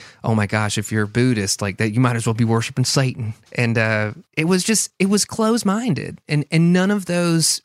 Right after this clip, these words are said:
arguments and none of those beliefs and ideas hold water. And the older that you get, the more that you've been surrounded by those beliefs, the more you just don't really have a choice but to distrust,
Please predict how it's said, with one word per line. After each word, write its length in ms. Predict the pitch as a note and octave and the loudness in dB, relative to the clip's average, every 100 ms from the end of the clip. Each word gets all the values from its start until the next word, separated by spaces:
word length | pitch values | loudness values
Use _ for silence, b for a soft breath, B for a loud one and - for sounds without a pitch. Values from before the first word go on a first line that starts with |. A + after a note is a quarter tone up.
| - | -4
arguments 680 | C#3+ E3 E3+ F3 F3 D#3+ | -2 0 0 0 0 -2
and 120 | C3 C3 | -2 0
none 160 | C#3 | -2
of 100 | D3 | -2
those 200 | D3 C#3 | -2 -2
beliefs 540 | C3 A#2+ A#2 A#2+ C3+ - | -2 -4 -2 -2 -2 -2
and 80 | B2+ | -2
ideas 480 | A#2+ A2+ B2 C3 | -4 -2 -2 -2
hold 320 | - C#3 B2 A2+ | -2 -4 -4 -2
water. 500 | B2 C3+ A2+ A#2 - | -2 -2 -4 -8 -8
And 140 | - C3 | -2 0
the 40 | |
older 260 | C#3 G3 G3+ | 2 0 0
that 120 | D#3+ | 0
you 80 | C3 | -2
get, 360 | B2 B2+ C3 D#3 | -2 0 -2 -2
the 80 | B2+ | -2
more 180 | C3+ D3 | 0 0
that 60 | |
you've 180 | C#3+ C#3 | -2 -2
been 180 | C3 C3+ | -2 0
surrounded 460 | - A#2+ C3 D#3 C#3 | 0 0 0 0 0
by 140 | C3 | -2
those 180 | B2+ B2 | -2 -4
beliefs, 560 | A#2+ A#2+ D3 G#3 D#3 - | -2 -2 0 0 -2 0
the 80 | |
more 300 | C3 C3 D3 D3 D3 - | 0 0 0 0 -2 -4
you 380 | - D3 D3 D#3+ | -6 -4 -4 -2
just 340 | D#3 E3 - - - | 0 0 -2 -4 -4
don't 200 | C#3 F3+ F3 | 0 0 2
really 160 | F#3 | 2
have 140 | F#3 F3+ | 2 0
a 40 | |
choice 360 | E3+ A#3 B3 A3 | -2 -2 -2 -2
but 220 | - D#3 | -4 -4
to 100 | D#3 | -4
distrust, 1080 | C#3 B2 D3+ - - C3+ E3+ E3+ D3 - - | -4 -2 -2 -2 -2 0 0 0 -2 -4 -8